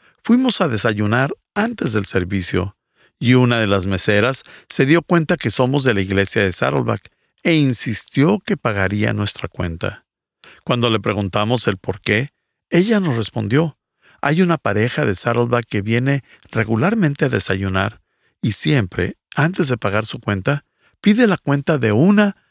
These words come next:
o de dos mesas y la paga como una muestra de amor.'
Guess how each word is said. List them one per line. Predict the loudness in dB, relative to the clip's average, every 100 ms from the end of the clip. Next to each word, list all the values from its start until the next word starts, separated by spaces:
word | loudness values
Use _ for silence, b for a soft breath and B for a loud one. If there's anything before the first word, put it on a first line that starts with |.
| _ _
o | 2
de | 2
dos | 4 2 2
mesas | 0 0 0 -2 -4 -8 _ _ _ 2
y | 4 4
la | 2
paga | 0 0 -2
como | -2 -2 2 2
una | 4 2 0
muestra | 0 -2 -2 -4
de | -4
amor.' | -6 -8 -10